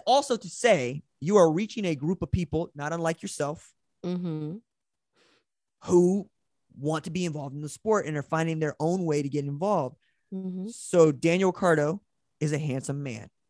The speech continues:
Speaker 2: <laughs>
Speaker 1: Apparently,
Speaker 2: I've
Speaker 1: Lando
Speaker 2: heard the rumors.
Speaker 1: Norris is a handsome man.
Speaker 2: I
Speaker 1: 'Cause
Speaker 2: mean,
Speaker 1: he's the
Speaker 2: he could
Speaker 1: most
Speaker 2: be like my
Speaker 1: popular driver.
Speaker 2: son, but yeah, that's, yeah, that's neither here nor
Speaker 1: That's
Speaker 2: there.
Speaker 1: what I'm saying. But he's the most
Speaker 2: Yeah.
Speaker 1: popular driver in the sport.
Speaker 2: Yes.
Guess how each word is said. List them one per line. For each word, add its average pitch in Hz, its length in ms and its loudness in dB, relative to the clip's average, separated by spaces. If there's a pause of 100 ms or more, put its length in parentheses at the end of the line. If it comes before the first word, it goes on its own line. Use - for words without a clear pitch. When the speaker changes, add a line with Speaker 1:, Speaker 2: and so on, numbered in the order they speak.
(240)
Speaker 2:
<laughs> 190 120 2 (380)
Speaker 1:
Apparently, 175 880 2 (420)
Speaker 2:
I've 220 160 6
Speaker 1:
Lando 214 160 8
Speaker 2:
heard 226 140 8
the 226 100 8
rumors. 185 680 8
Speaker 1:
Norris - 20 -16 (460)
is 170 200 0
a 170 40 0
handsome 160 500 -2
man. 131 360 -6 (140)
Speaker 2:
I 165 320 -2
Speaker 1:
'Cause 208 60 4
Speaker 2:
mean, 190 200 8
Speaker 1:
he's 185 160 6
the 220 60 2
Speaker 2:
he 208 80 2
could 190 80 4
Speaker 1:
most 220 140 4
Speaker 2:
be 226 100 6
like 208 280 8
my 190 180 8
Speaker 1:
popular 156 140 2
driver. 220 140 8 (140)
Speaker 2:
son, 202 80 2
but 175 240 4
yeah, 165 340 -2
that's, 165 380 -6
yeah, 156 260 2
that's 160 320 -6
neither 165 360 2
here 165 180 4
nor 165 100 2
Speaker 1:
That's 160 120 6
Speaker 2:
there. - 80 4
Speaker 1:
what - 40 4
I'm 311 60 2
saying. 320 240 -4
But 302 160 2
he's 320 160 4
the 349 80 4
most 339 160 6
Speaker 2:
Yeah. 330 80 4
Speaker 1:
popular 320 280 4
driver 311 260 2
in 320 60 -4
the 320 80 -2
sport. - 220 -2
Speaker 2:
Yes. 156 340 6